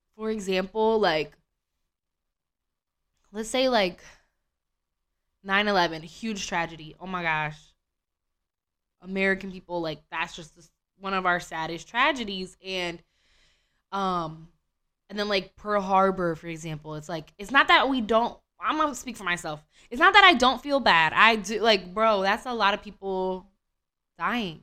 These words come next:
at one time. Like, but hearing about someone going through, like,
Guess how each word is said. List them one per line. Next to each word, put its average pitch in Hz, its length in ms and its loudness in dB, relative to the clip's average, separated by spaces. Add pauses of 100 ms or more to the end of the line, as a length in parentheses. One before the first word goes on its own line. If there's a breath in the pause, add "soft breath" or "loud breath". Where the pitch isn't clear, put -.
at 175 120 -8
one 190 160 -4
time. 180 460 -6 (120)
Like, 175 260 -10 (920)
but 214 680 4 (1700)
hearing 240 460 -2
about 233 320 4
someone 208 400 -4
going 185 340 -4
through, 185 240 -6
like, 151 380 -6